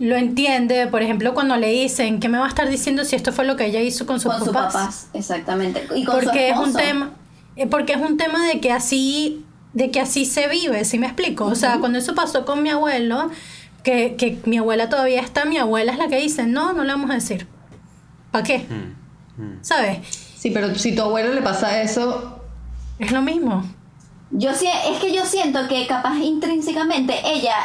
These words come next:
Speaker 2: está clara de lo que está sucediendo, pero es como todos decidimos no hablar del tema, incluso Nene.
Speaker 1: Porque es un tema cultural,
Speaker 2: Ujú.
Speaker 1: que es lo que, que es a lo que voy.
Speaker 4: Sin duda.
Speaker 1: O sea,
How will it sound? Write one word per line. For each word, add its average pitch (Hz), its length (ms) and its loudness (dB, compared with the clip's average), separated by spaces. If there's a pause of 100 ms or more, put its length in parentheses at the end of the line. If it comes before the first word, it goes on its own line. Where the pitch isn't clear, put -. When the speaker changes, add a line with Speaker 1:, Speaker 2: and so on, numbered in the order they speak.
(160)
Speaker 2:
está 247 340 -2
clara 277 320 0
de 285 60 0
lo 233 100 0
que 233 60 -4
está 233 260 -4
sucediendo, 262 600 0
pero 226 160 0
es 254 180 0
como 269 340 0 (160)
todos 277 220 0
decidimos 277 580 0
no 220 160 -2
hablar 226 300 0
del 226 180 -2
tema, 180 420 -4
incluso 240 640 -2
Nene. 190 520 -2 (580)
Speaker 1:
Porque 302 220 2
es 311 100 0
un 339 160 2
tema 277 300 2
cultural, 233 580 2
Speaker 2:
Ujú. 269 80 2
Speaker 1:
que 226 80 2
es 220 120 0
lo 262 140 2
que, 254 160 -2
que 254 140 4
es 226 80 2
a 277 60 0
lo 269 120 2
que 220 140 0
voy. 214 280 2
Speaker 4:
Sin 185 260 2
duda. 165 200 2
Speaker 1:
O 247 60 2
sea, 247 460 2